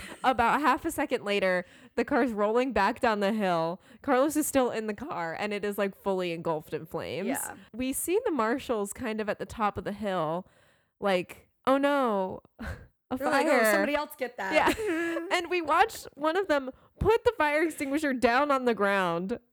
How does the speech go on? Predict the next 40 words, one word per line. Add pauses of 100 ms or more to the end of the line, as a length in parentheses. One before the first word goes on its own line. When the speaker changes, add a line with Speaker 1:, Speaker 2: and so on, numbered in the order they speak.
Speaker 2:
and
walk
the
other
way.
<laughs> (440)
Speaker 1:
Well,
I
was
just
laughing
at
the
photographer
who
was,
like,
moving
over
to
get
a
good
shot,
which
I, (140)
I
get
it,
but
also
the
man's
on
fire.
Speaker 2:
Yeah. (540)
Like,
sure,
it's
not,